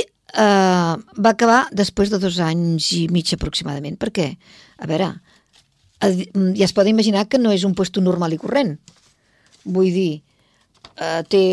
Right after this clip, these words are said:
uns passadissos, té unes portes, té una, un, un soterrani molt gran, en té un altre, té una càmera cuirassada, té... Bueno, eh, perdó, és que té moltes coses. Vale. Hi va haver-hi, mm,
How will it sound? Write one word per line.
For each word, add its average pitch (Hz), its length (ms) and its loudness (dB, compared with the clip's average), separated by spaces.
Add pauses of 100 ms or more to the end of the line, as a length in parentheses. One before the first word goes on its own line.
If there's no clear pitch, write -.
uns 185 600 -4
passadissos, 220 1000 -2
té 254 80 -2
unes 214 380 -2
portes, 226 580 0
té 220 80 -2
una, 226 480 -2
un, 254 160 -4 (600)
un 226 100 -2
soterrani 226 560 -2
molt 254 240 -2
gran, 240 240 -2
en 233 80 -4
té 226 80 -6
un 233 240 -4
altre, 226 320 -6
té 226 80 -6
una 233 160 -8
càmera 220 320 -6
cuirassada, 220 560 -6
té... 240 80 -8 (360)
Bueno, 185 420 -8 (300)
eh, - 100 -14 (100)
perdó, 175 320 0
és - 160 -4
que - 160 -4 (1000)
té 180 120 -2
moltes 156 360 -6
coses. - 500 -14
Vale. - 260 -8 (840)
Hi 254 160 2
va 277 80 4
haver-hi, 320 300 4 (100)
mm, 214 760 0